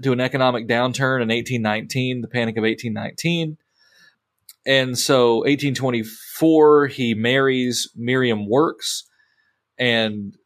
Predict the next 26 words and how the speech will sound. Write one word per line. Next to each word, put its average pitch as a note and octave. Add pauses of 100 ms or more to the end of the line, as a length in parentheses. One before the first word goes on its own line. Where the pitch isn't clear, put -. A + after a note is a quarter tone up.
(260)
that's B2+
gonna C3+
be B2
his B2
first A#2
wife. G#2+
And B2+
at A#2+
this D3
point, C3
everybody's A2+
like, A2+
"Ha, C3+
ha, C3
ha, A#2+
first B2
wife." G#2+
Well, A2+ (120)
okay. A2+ (680)
We're B2
not C#3
to C#3
polygamy A#2+
yet, - (100)
all F#2+
right? A#2+